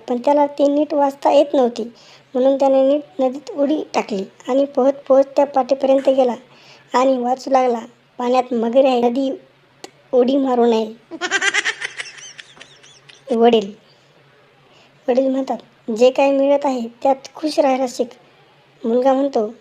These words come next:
"आता हेच तुम्ही माझ्या परीक्षेचंही, परीक्षेचा जेव्हा निकाल लागेल तेव्हाही हेच लक्षात ठेवा, हे काय, जे काय मिळेल ते खुश राहायला शिका." <clears throat>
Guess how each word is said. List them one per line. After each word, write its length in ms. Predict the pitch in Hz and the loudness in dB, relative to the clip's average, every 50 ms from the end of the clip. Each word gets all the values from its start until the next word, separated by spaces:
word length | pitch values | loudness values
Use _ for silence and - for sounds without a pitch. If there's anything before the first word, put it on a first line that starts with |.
| _ _ _ _ _ _ _ | _ _ _ _ _ _ _
"आता 200 | 285 254 247 277 | -10 -4 -2 -2
हेच 240 | 254 202 240 302 285 - - - | -2 0 -2 -6 -6 -8 -6 -2
तुम्ही 160 | 294 294 285 | 0 2 2
माझ्या 300 | 285 269 269 269 294 277 277 277 - | 4 2 2 2 2 0 0 0 -2
परीक्षेचंही, 760 | 262 269 269 269 - 302 269 277 - 294 302 311 320 339 370 370 - _ - - _ _ _ _ | 0 0 -2 0 0 0 0 2 2 2 2 2 0 -2 -6 -8 -14 _ -20 -20 _ _ _ _
परीक्षेचा 540 | 294 269 285 269 - 320 285 285 - 294 285 | 0 0 0 0 -2 -2 0 0 2 0 0
जेव्हा 420 | 269 247 269 269 277 277 262 240 247 285 - - | 2 2 4 4 6 4 4 2 -2 -8 -8 -6
निकाल 320 | 262 254 269 - 294 285 285 | -4 -4 -2 0 0 2 2
लागेल 300 | 277 277 269 269 247 254 - - _ 269 | 2 0 0 -4 -6 -8 -14 -10 _ 0
तेव्हाही 300 | 262 269 277 294 302 294 | 2 4 4 4 2 2
हेच 280 | 262 302 285 285 - - | 2 0 0 0 -2 -8
लक्षात 240 | 269 - - 247 240 | -8 -4 -4 -4 -4
ठेवा, 200 | - 214 202 220 269 - _ _ _ _ _ _ _ _ _ | -4 -8 -10 -10 -10 -16 _ _ _ _ _ _ _ _ _
हे 160 | - - 240 240 | -8 -6 -6 -2
काय, 340 | 240 277 269 277 277 349 - - 269 208 | 2 2 2 4 2 0 -4 -6 -6 -2
जे 120 | 240 285 | -2 -2
काय 200 | 285 - 320 294 | 0 2 0 2
मिळेल 340 | 294 294 330 339 302 269 262 - - _ _ _ - | 2 2 0 0 -2 -4 -6 -10 -16 _ _ _ -2
ते 160 | 285 320 320 330 - - - _ _ _ _ _ - - | -2 -2 -2 -4 -10 -20 -20 _ _ _ _ _ -20 -12
खुश 220 | - - - 571 | -10 -10 -8 -4
राहायला 260 | - 294 262 226 - 196 | -4 -4 -2 -4 -6 -8
शिका." 240 | - - - - - 339 - _ _ _ _ _ _ - | -10 -12 -12 -12 -14 -14 -16 _ _ _ _ _ _ -2
<clears throat> 380 | 240 240 226 175 165 - - | 2 2 2 2 0 -6 -12